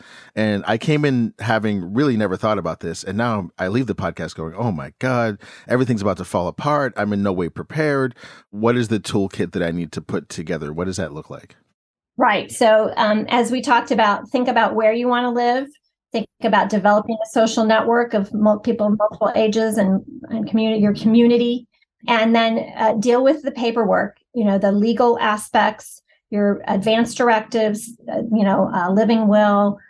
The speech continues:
Speaker 2: do not resuscitate orders if you want them, things like the, the Five Wishes document or other, anything else that's specific ab-, about how you want your care to be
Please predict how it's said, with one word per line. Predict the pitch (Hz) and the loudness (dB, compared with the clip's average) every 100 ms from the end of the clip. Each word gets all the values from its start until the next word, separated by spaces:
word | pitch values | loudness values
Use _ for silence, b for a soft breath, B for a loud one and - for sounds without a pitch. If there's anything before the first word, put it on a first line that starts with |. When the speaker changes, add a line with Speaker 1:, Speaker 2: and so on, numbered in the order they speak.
| B _ | B _
Speaker 2:
do | 226 | 0
not | 220 214 214 | 2 2 -2
resuscitate | 214 220 214 240 214 | 0 0 0 0 2
orders | 208 214 220 214 | 4 2 2 -2
if | 220 - | -4 0
you | 214 | 2
want | 208 214 208 | 4 2 2
them, | 214 208 202 202 B B - | 2 2 2 0 B B 0
things | 214 202 208 | 2 4 4
like | 196 - 208 | 2 0 -2
the, | 208 - | -2 0
the | 220 | -2
Five | 214 208 196 | 0 0 2
Wishes | 208 214 196 | 0 0 -2
document | - 202 202 208 202 196 202 | 0 0 2 2 4 4 2
or | 190 - | 0 0
other, | 208 214 | 0 2
anything | - 240 262 247 214 | 2 0 2 0 2
else | 202 202 | 0 -2
that's | 196 - | -6 -10
specific | - 202 214 220 214 | -8 -4 -4 -2 -4
ab-, | 190 | -4
about | 214 202 185 180 | -4 0 -2 0
how | 214 | 0
you | 214 214 | 2 2
want | 208 196 | 2 0
your | 208 | -6
care | - 202 | -2 -2
to | 202 | 0
be | 196 196 | 0 -2